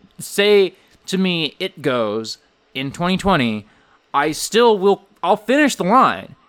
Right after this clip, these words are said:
"It goes, it goes, it goes, it goes, guillotine." <laughs> Like, and then I think, and I can't tell, I can't tell because I haven't spent enough time with the albums that came after Ex Military.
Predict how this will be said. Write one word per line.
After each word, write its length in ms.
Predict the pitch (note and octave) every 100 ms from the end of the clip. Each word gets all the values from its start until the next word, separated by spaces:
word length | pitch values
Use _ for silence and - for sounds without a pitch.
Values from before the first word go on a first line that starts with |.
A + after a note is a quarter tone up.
| -
"It 160 | G#3
goes, 200 | B3+ A3
it 120 | B3 G#3
goes, 200 | G#3+ G3+
it 120 | A3
goes, 200 | G#3+ G3+
it 100 | G#3+
goes, 160 | G3
guillotine." 340 | D3 B3+ - -
<laughs> 260 | - G4+ A#3 - A#4+ - - - - - - - A4 A4 F4+ -
Like, 300 | A3 G3+ - _ _ _ - _ _ -
and 200 | B3+ C4+
then 180 | B3+
I 380 | - - B3+ E4+
think, 560 | D4 - C4 A#3 - _ _ _ _ _ _ _ _ _ _ _ _ _ _ -
and 120 | F#3
I 120 | G3
can't 440 | G#3 - B3+ D#4+ -
tell, 680 | - G3 F3 E3+ D#3+ D3+ - _ _ _ _ _ _ _ _ _ _ _ _ -
I 120 | E3+
can't 280 | - C4+ A#3 -
tell 600 | G3 D3+ C#3+ C3 B2 B2 _
because 200 | C#3+ D3
I 60 | D3+
haven't 340 | D3 E3+ E3
spent 280 | E3 E3+ D3+
enough 220 | D3 C#3+
time 320 | - D3+ C#3+ C#3+
with 140 | C3+
the 340 | C#3+ C3 A#2 - -
albums 500 | C3+ C#3 D3 D3+ C#3+
that 100 | C3+
came 260 | - C3 A#2+
after 320 | A#2+ - C#3+
Ex 240 | B2 -
Military. 760 | B2+ B2 D3 F#3 F#3+ G3 G3+